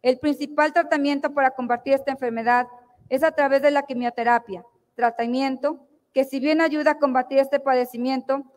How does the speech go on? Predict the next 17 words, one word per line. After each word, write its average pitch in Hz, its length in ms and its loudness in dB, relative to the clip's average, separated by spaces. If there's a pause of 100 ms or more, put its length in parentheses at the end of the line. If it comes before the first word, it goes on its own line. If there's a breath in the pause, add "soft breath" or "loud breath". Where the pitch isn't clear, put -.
(220)
también 277 320 2
afecta 302 380 0
a 294 40 2
las 277 180 0
células 262 360 0
benignas 247 480 -2
del 226 140 -4
cuerpo, - 480 -4 (420)
lo 254 220 2
que 262 100 0
ocasiona 277 720 0 (180)
la 254 120 0
afectación 269 680 -2
de 311 80 4
los 302 140 0
folículos 262 540 -2
pilosos, 233 600 -2